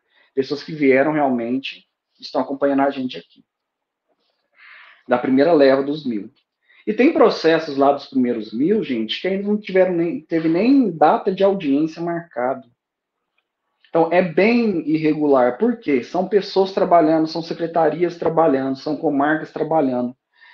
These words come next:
São cidades onde tem uma comarca só.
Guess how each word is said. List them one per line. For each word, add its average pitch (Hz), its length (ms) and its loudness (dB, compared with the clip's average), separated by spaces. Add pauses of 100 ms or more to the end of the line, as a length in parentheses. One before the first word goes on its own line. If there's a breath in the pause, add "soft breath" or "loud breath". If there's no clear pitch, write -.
(260 soft breath)
São 220 580 2
cidades 160 720 2
onde 147 220 -2
tem 151 120 -2
uma 208 200 -2
comarca 151 480 -2
só. 131 440 -2